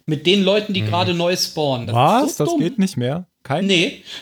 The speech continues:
Speaker 1: Also du kannst quasi, du kannst eine Gruppe bilden, dann geht ihr alle gemeinsam auf einen Server,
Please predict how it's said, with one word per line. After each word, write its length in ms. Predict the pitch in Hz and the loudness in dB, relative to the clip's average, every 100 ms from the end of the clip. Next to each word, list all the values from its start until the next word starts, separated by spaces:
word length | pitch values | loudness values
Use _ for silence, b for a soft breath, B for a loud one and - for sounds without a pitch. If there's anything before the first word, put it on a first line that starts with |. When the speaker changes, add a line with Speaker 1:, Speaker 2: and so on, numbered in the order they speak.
| B _ _ _ _ _ | B _ _ _ _ _
Speaker 1:
Also 160 | 175 175 | 0 0
du 120 | 165 | 0
kannst 300 | 165 220 - | 0 -2 0
quasi, 300 | 196 175 160 | 0 0 -4
du 120 | 147 | -4
kannst 300 | 170 185 - | -4 -4 -2
eine 80 | 143 | -2
Gruppe 340 | 143 185 226 269 | 0 0 -2 -2
bilden, 420 | 254 269 294 277 | 0 0 0 0
dann 140 | 180 | 0
geht 180 | 165 190 | 0 -2
ihr 120 | 175 | -2
alle 200 | 185 285 | -2 -2
gemeinsam 480 | 277 233 220 240 233 | -2 0 0 0 -2
auf 160 | 185 180 | -4 -2
einen 140 | 147 | -2
Server, 640 | 139 - 143 170 214 302 | 0 0 2 0 0 -4